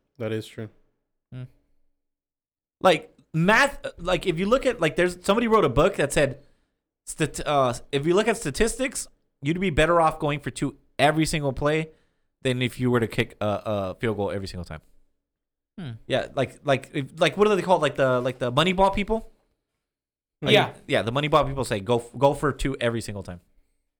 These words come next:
Speaker 3: Yeah.
Speaker 2: Wow.
Speaker 1: Yeah. Uh-huh.
Speaker 2: Interesting. I didn't know that.
Speaker 3: The, let's say you have four touchdowns. You missed, you missed two of the two-point conversions, and you make two. Same, same score.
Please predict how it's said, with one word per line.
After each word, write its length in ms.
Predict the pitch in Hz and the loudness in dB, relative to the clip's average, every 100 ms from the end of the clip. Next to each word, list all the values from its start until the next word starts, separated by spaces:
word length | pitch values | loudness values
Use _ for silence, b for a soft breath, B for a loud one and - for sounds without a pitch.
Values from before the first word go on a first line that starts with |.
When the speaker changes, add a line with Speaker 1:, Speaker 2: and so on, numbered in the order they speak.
| _ _ | _ _
Speaker 3:
Yeah. 100 | 90 90 _ _ _ _ _ _ _ _ _ | -20 -20 _ _ _ _ _ _ _ _ _
Speaker 2:
Wow. 80 | 147 | -6
Speaker 1:
Yeah. 640 | 160 113 _ _ _ _ - _ _ _ _ _ _ _ _ - | -6 -6 _ _ _ _ -20 _ _ _ _ _ _ _ _ -12
Uh-huh. 60 | 123 | -8
Speaker 2:
Interesting. 300 | 110 104 110 - - | -6 -8 -12 -18 -16
I 60 | 131 | -10
didn't 140 | 123 | -6
know 120 | 127 156 | -4 -4
that. 180 | 139 - - - | -6 -10 -14 -2
Speaker 3:
The, 180 | - - | 0 2
let's 180 | 170 175 | 2 4
say 80 | 202 | 4
you 140 | 190 | 4
have 140 | 185 185 | 4 4
four 140 | 180 | 0
touchdowns. 560 | 208 208 240 254 262 - _ - | 2 0 -2 -4 -6 -16 _ -6
You 140 | 151 | -2
missed, 320 | 160 160 165 - | 2 0 -2 -8
you 340 | 143 147 135 131 135 | -4 -2 -2 -4 -12
missed 380 | 139 156 170 - | -4 -4 -4 -6
two 180 | - 190 | -2 0
of 100 | 185 | 0
the 100 | 175 | -4
two-point 380 | - 190 190 175 | -6 -6 -4 -4
conversions, 420 | 175 180 185 151 | -4 -4 -4 -8
and 40 | |
you 80 | 131 | -6
make 180 | 139 156 | -6 -6
two. 220 | - 180 - _ _ _ _ _ | -6 -6 -10 _ _ _ _ _
Same, 180 | 135 | -6
same 240 | 117 147 127 | -4 -6 -6
score. 200 | - | -8